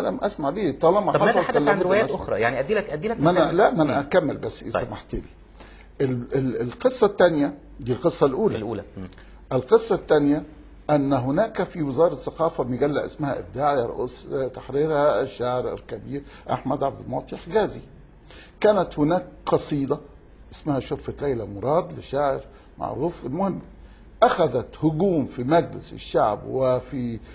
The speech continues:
Speaker 1: وفي المجتمع اللي هم الجماعات الإسلامية بشكل لا تتخيله،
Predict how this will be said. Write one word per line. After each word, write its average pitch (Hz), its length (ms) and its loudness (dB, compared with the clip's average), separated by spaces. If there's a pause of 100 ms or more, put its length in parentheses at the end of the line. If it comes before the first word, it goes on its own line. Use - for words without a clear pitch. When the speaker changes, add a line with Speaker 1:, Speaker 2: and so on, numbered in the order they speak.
(200)
Speaker 1:
وفي 123 180 -6
المجتمع 123 680 0
اللي 101 180 -10
هم 127 240 -6 (300)
الجماعات 107 1040 -6
الإسلامية 175 540 -6 (300)
بشكل 165 540 0
لا 233 100 8
تتخيله، 139 640 -2